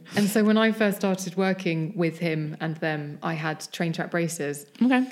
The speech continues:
Speaker 1: And he could never remember my name. And so for years afterwards, and I'm sure if I saw him now, maybe not now, 'cause it's been quite a long time,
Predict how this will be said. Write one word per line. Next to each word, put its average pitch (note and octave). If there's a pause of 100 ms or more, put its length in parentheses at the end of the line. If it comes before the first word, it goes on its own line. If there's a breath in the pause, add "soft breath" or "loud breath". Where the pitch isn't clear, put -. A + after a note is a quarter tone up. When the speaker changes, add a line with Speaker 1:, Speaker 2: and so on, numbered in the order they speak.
(140)
Speaker 1:
And F3
he F#3
could F#3
never G#3+
remember G3
my F#3
name. E3 (120)
And F#3
so G3+
for G3
years G3+
afterwards, F#3
and F3+
I'm F#3+
sure A#3+
if G#3+
I F3+
saw E3+
him D#3 (200)
now, D#3 (180)
maybe E3
not -
now, -
'cause -
it's -
been -
quite -
a -
long D3
time, D3+